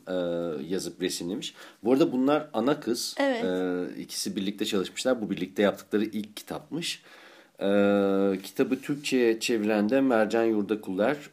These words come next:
Speaker 1: Ulu Engin. Aa, kitap Dixie ve Percy ile Son Sürat, e, adlı bu kitabın anlattığı hikaye aslında bir otomobil yarışı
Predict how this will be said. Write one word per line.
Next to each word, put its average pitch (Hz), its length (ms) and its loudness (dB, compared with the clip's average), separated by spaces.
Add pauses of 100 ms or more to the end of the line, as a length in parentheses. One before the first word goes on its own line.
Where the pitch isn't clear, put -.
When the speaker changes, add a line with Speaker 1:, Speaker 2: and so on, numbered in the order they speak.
Speaker 1:
Ulu 95 200 0
Engin. 80 360 -4 (1300)
Aa, 98 440 0 (160)
kitap 151 420 0 (600)
Dixie 120 260 2
ve 113 100 4
Percy 123 340 2
ile 113 240 4
Son 110 360 0
Sürat, 98 640 -2 (100)
e, 90 40 -6 (480)
adlı 82 300 -8
bu 90 80 -12
kitabın 90 480 -8
anlattığı 110 520 0
hikaye 110 520 0
aslında 113 400 -4
bir - 280 -4 (440)
otomobil 110 480 2
yarışı - 380 -2